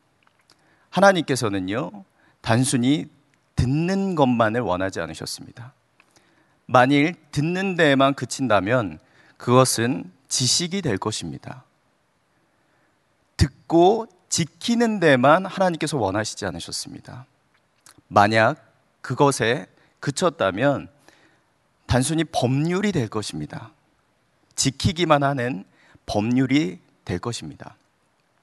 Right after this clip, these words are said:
하지만 하나님께서는 "듣고 지켜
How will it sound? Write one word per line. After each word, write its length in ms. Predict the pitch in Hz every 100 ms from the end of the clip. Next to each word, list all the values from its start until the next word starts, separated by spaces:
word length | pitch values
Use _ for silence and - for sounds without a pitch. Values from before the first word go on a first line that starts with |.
| _ _ _ _
하지만 560 | - 143 139 139 147 95 - - -
하나님께서는 1040 | - 214 220 190 151 139 127 107 123 170 208 _ _ _ _ _
"듣고 640 | 170 160 - 143 165 208 - _ _
지켜 720 | - 147 - - 113 175